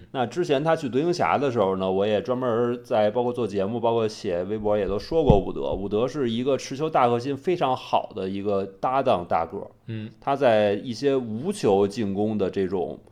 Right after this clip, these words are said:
Speaker 1: 呃，这个作为大个儿的属性来说都是很不错，比如掩护外拆，
Speaker 2: 嗯。
Speaker 1: 比如说借掩护投篮，
Speaker 2: 嗯。
Speaker 1: 比如说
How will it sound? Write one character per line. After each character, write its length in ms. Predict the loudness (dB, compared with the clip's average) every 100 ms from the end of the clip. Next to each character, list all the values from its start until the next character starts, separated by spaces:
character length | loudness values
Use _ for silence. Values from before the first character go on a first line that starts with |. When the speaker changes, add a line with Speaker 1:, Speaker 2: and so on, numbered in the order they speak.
| _ _ -6
Speaker 1:
呃， 200 | -4 -2
这 200 | -4 -6
个 40 |
作 160 | -4 -4
为 60 |
大 220 | 2 4 4
个 100 | 2
儿 80 |
的 80 | 0
属 220 | -2 -8
性 120 | -6 -4
来 120 | -4
说 100 | -4
都 120 | -4
是 60 | -4
很 120 | -6
不 120 | -12
错， 180 | -10 -10
比 140 | -8 -6
如 160 | -4
掩 200 | -4 -4
护 120 | -2
外 180 | 0 0
拆， 420 | 0 0 0 0 -6
Speaker 2:
嗯。 240 | -10 -8
Speaker 1:
比 80 | -4
如 80 | 0
说 100 | 0
借 240 | 0 0
掩 220 | 2 0 -2
护 260 | -4 -4
投 280 | -4 -2 0
篮， 200 | 0 -2 -10 _ -16
Speaker 2:
嗯。 120 | -4
Speaker 1:
比 80 | -2
如 100 | 2
说 200 | 4